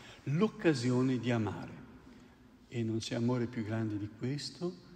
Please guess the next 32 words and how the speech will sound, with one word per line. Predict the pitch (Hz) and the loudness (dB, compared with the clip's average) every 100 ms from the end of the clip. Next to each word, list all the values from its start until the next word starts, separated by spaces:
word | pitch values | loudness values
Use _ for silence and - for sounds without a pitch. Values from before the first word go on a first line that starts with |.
| - - - | -20 -20 -12
che | 104 | -4
dare | 117 117 | -2 0
la | 110 110 | 0 -2
propria | 107 104 117 | -6 -6 -4
vita, | 113 127 123 151 165 180 - - - - - - | -2 -2 -4 -4 -4 -6 -16 -20 -20 -20 -20 -10
no? | 120 123 143 - - - - | -4 -4 -4 -14 -20 -20 -6
Per | 110 | -2
i | 113 | -2
fratelli. | - 110 107 110 95 95 110 - - - - - - | -2 -6 -4 -4 -4 -6 -8 -14 -20 -20 -20 -20 -8
Amatevi | 123 113 127 135 - 156 165 | 0 2 2 0 -4 -6 -4
come | 131 110 110 127 | -2 -2 -2 -2
io | 120 127 131 127 | -2 0 -2 -6
vi | 101 113 | -6 -4
ho | 113 - | -4 -4
amato. | 110 104 98 - - | -4 -4 -6 -12 -8
Questa | 180 - | -6 -4
è | 170 | -6
la | 165 | -8
scuola | - 120 123 | -6 -4 -2
della | 123 131 127 | -2 -2 -2
terra, | 127 120 110 123 | -4 -8 -8 -10
la | - | -12
scuola | - 123 117 | -8 -6 -4
della | 113 | -4
vita. | - - - - - - - | -6 -10 -14 -18 -20 -20 -4
Ma | 120 131 | 2 4
la | 123 | 4
maggior | 123 123 117 | 2 0 -4
parte | 127 123 - | -2 -2 -2
della | 107 113 | -4 -2
gente | 117 110 113 - - - - - - - - - | -4 -6 -8 -8 -10 -10 -16 -20 -20 -20 -20 -10
ha | 120 - | -8 -8